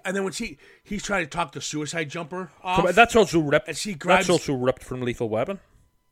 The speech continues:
Speaker 1: Yeah, she grabs the megaphone.
Speaker 2: Yes.
Speaker 1: And she starts talking, and the suicide goes, "Don't talk to your mom
Speaker 2: Yeah,
Speaker 1: like
Speaker 2: oh,
Speaker 1: that."
Speaker 2: it's,
Speaker 1: I'm like,
Speaker 2: it's
Speaker 1: Oh,
Speaker 2: bad.
Speaker 1: f-, are you
Speaker 2: It was. It
Speaker 1: come
Speaker 2: is like a child
Speaker 1: on.
Speaker 2: wrote it, but my brain did sort of, um, go into this mode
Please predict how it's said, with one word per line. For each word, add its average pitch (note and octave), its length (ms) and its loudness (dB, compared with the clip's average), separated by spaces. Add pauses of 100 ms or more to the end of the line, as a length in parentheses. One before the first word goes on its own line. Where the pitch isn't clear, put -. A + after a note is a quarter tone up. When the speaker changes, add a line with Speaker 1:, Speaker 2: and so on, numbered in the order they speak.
(680)
Speaker 1:
Yeah, A#2+ 360 -4
she - 180 -14
grabs D3+ 300 -8
the C#3+ 80 -10
megaphone. D3 500 -6
Speaker 2:
Yes. - 340 -6 (380)
Speaker 1:
And D3 120 -8
she D3+ 180 -10
starts D3 320 -6
talking, D#3 320 -6
and C#3+ 80 -6
the B2+ 60 -6
suicide D3+ 360 -8
goes, C#3+ 160 -6
"Don't G#3+ 160 -6
talk F#3 200 -2
to - 60 -18
your C#3+ 80 -6
mom B2+ 180 -2
Speaker 2:
Yeah, A#2+ 120 0
Speaker 1:
like G#2+ 140 -4
Speaker 2:
oh, - 20 -10
Speaker 1:
that." C#3+ 220 0
Speaker 2:
it's, - 80 -12
Speaker 1:
I'm - 60 -8
like, A2+ 120 -6
Speaker 2:
it's - 100 -20
Speaker 1:
Oh, - 60 -12 (100)
Speaker 2:
bad. G#3 120 -6
Speaker 1:
f-, - 540 -20
are G3 180 -4
you F#3+ 360 -8
Speaker 2:
It D3 120 -4
was. C#3+ 160 -8 (280)
It C#3+ 120 0
Speaker 1:
come D3+ 40 4
Speaker 2:
is E3 180 2
like D3 180 0
a - 40 -4
child C3+ 460 0
Speaker 1:
on. C3+ 60 -10
Speaker 2:
wrote D3 140 -4
it, - 200 -14
but F3 180 2 (240)
my G3 220 2
brain F#3 500 -2
did F3 320 4
sort D#3 300 0
of, C#3+ 280 -2
um, C#3+ 300 0
go D3 140 -2
into C#3+ 160 -6
this C3+ 240 -4
mode C#3 420 2